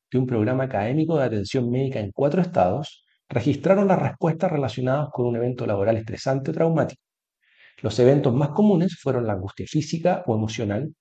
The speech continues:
asociada con un evento clínico. La mitad de estos ocurrieron durante la pandemia covid diecinueve.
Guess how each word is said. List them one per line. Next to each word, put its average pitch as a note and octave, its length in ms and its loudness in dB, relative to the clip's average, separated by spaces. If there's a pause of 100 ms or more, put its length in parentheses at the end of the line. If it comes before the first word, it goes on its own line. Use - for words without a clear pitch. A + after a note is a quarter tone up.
(160)
asociada E3+ 520 2
con D3+ 120 2
un B2+ 80 4
evento B2 320 0
clínico. G#2+ 320 0 (760)
La - 140 0
mitad A2 320 8
de F3+ 160 6
estos E3+ 380 -2
ocurrieron B2 480 2
durante B2 300 2
la C#3 80 0
pandemia A2+ 440 0
covid G2+ 240 -2
diecinueve. A2 520 0